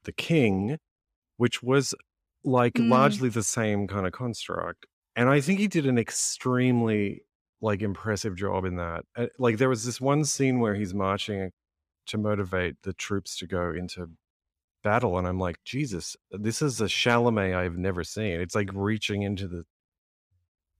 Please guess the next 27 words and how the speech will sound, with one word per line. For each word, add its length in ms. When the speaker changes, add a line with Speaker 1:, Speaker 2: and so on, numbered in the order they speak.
Speaker 1:
absolute 720
pit 220
of 120
his 160
soul 540
and 160
re-, 240
this, 260
uh, 180
raw 640
brutality 640
comes 320
Speaker 2:
Mm. 60
Speaker 1:
out 120
of 80
him. 120
Like, 200
that, 180
he 100
did 160
a 60
good 160
job 260
with 120
that 160
character 380
then. 600